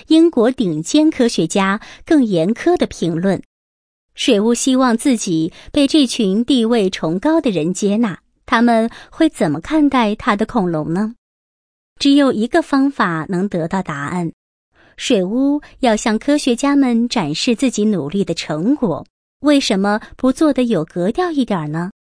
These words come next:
晚宴在跨年夜，就这么办。而且不是一般的晚宴，水屋打算安排一场令大家毕生难忘的聚餐。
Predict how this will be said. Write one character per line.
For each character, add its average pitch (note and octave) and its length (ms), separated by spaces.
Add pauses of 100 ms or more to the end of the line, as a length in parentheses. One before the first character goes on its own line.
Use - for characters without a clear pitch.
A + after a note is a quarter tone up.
(760)
晚 F3+ 340
宴 A3+ 400
在 F3+ 320
跨 B3 260
年 D#3+ 380
夜， B3+ 180 (580)
就 D#4+ 280
这 - 120
么 C#3 140
办。 E3+ 240 (800)
而 G#3 140
且 D#3+ 480 (220)
不 B3+ 160
是 C4+ 240
一 C#4+ 160
般 E4 280
的 E4+ 120
晚 F3 340
宴， F3+ 180 (540)
水 A3 240
屋 A#3+ 160
打 G#3 180
算 G3 220
安 G#3+ 140
排 F3+ 180
一 G#3 140
场 E3 360 (220)
令 B3+ 220
大 C4+ 180
家 B3+ 220
毕 C4+ 240
生 D4 260
难 G3+ 320
忘 E4+ 200
的 - 120
聚 E3+ 240
餐。 F3 380